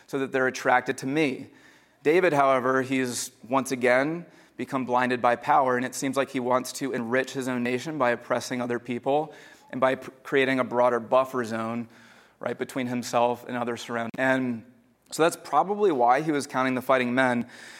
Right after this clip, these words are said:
which, which explains why, why does God decide to judge Israel? Because you say, "Okay, well, still, that sounds kinda harsh, God. You know, you're condemning, judging Israel for counting." But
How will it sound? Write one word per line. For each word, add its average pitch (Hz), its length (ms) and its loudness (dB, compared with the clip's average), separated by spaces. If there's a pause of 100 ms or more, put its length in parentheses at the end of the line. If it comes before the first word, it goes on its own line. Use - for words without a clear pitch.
(160)
which, 143 240 2
which 147 160 0
explains 156 480 0
why, 139 440 4 (280)
why 123 220 4
does 147 180 -2
God 123 200 2
decide 123 380 -2
to 127 160 -6
judge 113 520 -2
Israel? 113 420 -4
Because 117 520 -4 (380)
you 135 100 -4
say, 131 200 0
"Okay, 131 160 -2
well, 127 120 -2
still, 147 220 -2
that 131 100 -2
sounds 131 640 -6
kinda 131 180 -2
harsh, 123 300 -4
God. 113 260 -6
You 120 60 -6
know, 117 80 -6
you're 113 160 -6
condemning, 113 760 -8
judging 117 300 -4
Israel 113 260 -8
for 113 160 -12
counting." 143 460 -6
But 113 200 -2